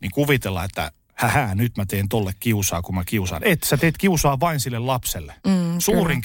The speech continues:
Speaker 1: kärsijä kaikissa tämmöisissä riitatilanteissa on nimenomaisesti se lapsi. Et, et se, että sä pystyt kiusaan ex-kumppanias, kun et vaikka tuokkaa häntä, ää, sovittuna päivänä,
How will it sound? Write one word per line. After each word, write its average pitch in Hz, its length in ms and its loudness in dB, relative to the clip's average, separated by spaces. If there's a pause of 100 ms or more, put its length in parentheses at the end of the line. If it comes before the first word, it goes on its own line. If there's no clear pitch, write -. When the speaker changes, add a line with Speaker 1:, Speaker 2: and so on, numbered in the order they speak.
(140)
Speaker 1:
kärsijä 110 300 -4
kaikissa 113 440 -2
tämmöisissä 107 420 -2
riitatilanteissa 98 800 -4
on 110 160 0
nimenomaisesti 107 840 0
se 87 160 -4
lapsi. 107 500 0 (220)
Et, 127 140 0
et 131 120 0
se, 160 140 2
että 135 180 -2
sä 123 120 0
pystyt 135 320 -2
kiusaan 120 460 2
ex-kumppanias, 120 880 -2
kun 107 260 0
et 113 220 -6 (340)
vaikka 107 360 2 (600)
tuokkaa 127 420 2
häntä, 104 440 0 (260)
ää, 104 600 0
sovittuna 120 440 2
päivänä, 101 520 0